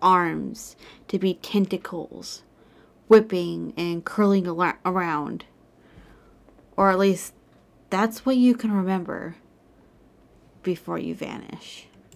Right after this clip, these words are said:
Created by Eric Knudsen,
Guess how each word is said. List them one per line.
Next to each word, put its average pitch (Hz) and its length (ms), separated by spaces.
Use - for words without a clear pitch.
Created 262 380
by 247 200
Eric 226 340
Knudsen, 214 760